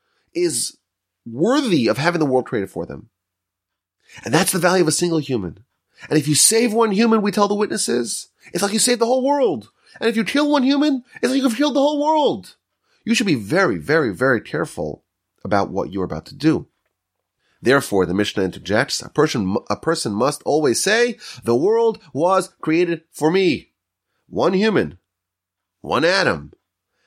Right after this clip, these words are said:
that is sufficient to fulfill the reason why God created the world.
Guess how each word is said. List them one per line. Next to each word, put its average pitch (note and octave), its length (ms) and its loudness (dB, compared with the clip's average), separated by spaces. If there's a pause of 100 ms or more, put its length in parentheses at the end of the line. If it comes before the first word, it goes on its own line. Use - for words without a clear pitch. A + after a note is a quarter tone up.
(120)
that B2+ 560 0
is G#2+ 280 0
sufficient - 960 -4 (200)
to A#2+ 100 -4
fulfill G#2 680 2 (220)
the F2+ 80 -4
reason F#2+ 400 0
why D#2+ 180 -2
God D#2 200 -8
created F2+ 200 -4
the B2+ 60 0
world. D3+ 360 0